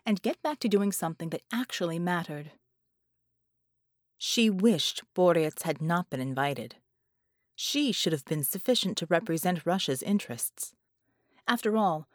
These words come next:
was that not the supposed overt reason she had been sent to Atlanta in the first place? But it seemed that the Medizins were aware that in reality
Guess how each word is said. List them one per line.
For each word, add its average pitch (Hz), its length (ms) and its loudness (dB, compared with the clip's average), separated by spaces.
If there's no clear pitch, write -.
was 302 160 4
that 339 200 0
not 269 280 2
the 262 80 0
supposed 240 680 0
overt 214 380 4
reason 190 540 0
she 240 200 -4
had 214 180 -4
been 196 140 0
sent 220 280 0
to - 100 -4
Atlanta 202 400 0
in 214 100 2
the 180 60 0
first 196 320 -2
place? - 480 -6
But 226 140 2
it 320 120 -6
seemed 294 460 -2
that 262 140 -2
the 254 80 0
Medizins 247 560 0
were 214 100 0
aware 208 400 0
that 220 180 -6
in 247 160 2
reality 180 640 -2